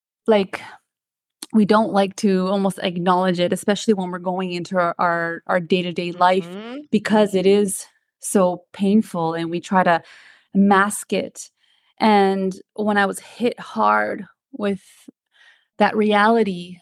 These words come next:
Speaker 1: that my brother was no longer here, because I also have a very deep, um, s-, spiritual sense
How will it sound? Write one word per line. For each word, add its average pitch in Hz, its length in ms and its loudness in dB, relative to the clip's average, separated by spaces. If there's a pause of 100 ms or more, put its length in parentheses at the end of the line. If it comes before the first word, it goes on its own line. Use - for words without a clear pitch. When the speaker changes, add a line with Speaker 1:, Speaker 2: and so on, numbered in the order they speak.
Speaker 1:
that 185 580 -4
my 208 160 -2
brother 196 340 2
was 190 200 -6
no 190 100 0
longer 185 320 -4
here, 185 720 -2 (1120)
because 254 400 4
I 226 140 4
also 208 920 -2
have 202 220 -4
a 202 40 -8
very 202 320 0
deep, 190 400 -6 (400)
um, 185 720 0 (220)
s-, - 280 -10 (340)
spiritual 202 1000 0 (220)
sense 214 520 -4